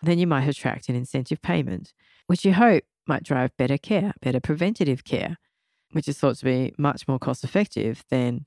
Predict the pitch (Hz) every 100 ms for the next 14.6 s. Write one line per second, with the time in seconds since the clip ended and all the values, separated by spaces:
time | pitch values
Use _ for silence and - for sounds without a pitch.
0 | - 131 117 143 156 156 - 139 127 123
1 | - 123 123 107 123 107 92 - 127 123
2 | 123 131 - 127 113 - - 123 - 160
3 | 139 - 185 - - 135 127 - 127 143
4 | - - 135 135 - - - _ _ _
5 | - 170 160 170 185 - 147 139 160 -
6 | 170 - 156 143 156 202 - _ - 175
7 | 165 202 240 208 180 170 160 139 - 147
8 | - 120 127 117 196 - 151 147 - 139
9 | 127 135 - - 127 127 - 139 151 139
10 | 131 143 143 139 139 - 139 147 - -
11 | - _ 147 143 - 135 127 139 160 -
12 | - 143 131 127 147 - 156 143 135 143
13 | - - _ - 139 - - 151 143 143
14 | - - 127 - 151 170